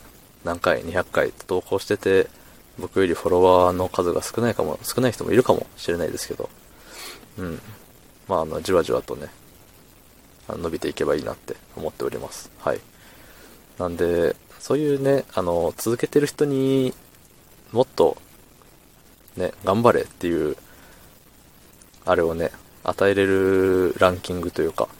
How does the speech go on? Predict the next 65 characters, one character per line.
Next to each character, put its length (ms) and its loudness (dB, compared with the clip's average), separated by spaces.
そ 180 0
う 20 4
い 40 2
う 20 -4
の 100 -4
も 220 -2
ど 80 -2
う 60 -2
で 60 -10
す 100 -10
か？ 240 2
う 40 -10
ん、 200 -10
や 80 -2
っ 40 -8
て 100 -8
み 80 -4
る 80 -4
価 120 -2
値 120 -2
は 120 2
あ 80 2
る 100 -2
ん 40 -8
じ 60 -4
ゃ 20 -2
な 60 -2
い 20 -2
で 20 -6
す 100 -12
か 80 -4
ね。 180 -4
う 20 -14
ん、 220 -12
お 80 -4
金 260 -2
に 80 -4
な 80 0
る 80 2
か 120 -2
は 140 -2
知 140 -6
ら 80 -2
な 100 -8
い 60 -6
で 80 -8
す 100 -8
け 80 -4
ど。 120 -6
は 140 -8
い。 40 -4
っ 40 -14
て 100 -2
い 300 0
う、 60 -6
思 160 -2
っ 40 -2
た 200 -4
こ 140 -8
と 120 4
を、 180 2
ふ 160 -6
ん 100 -2
わ 100 4
り 140 -2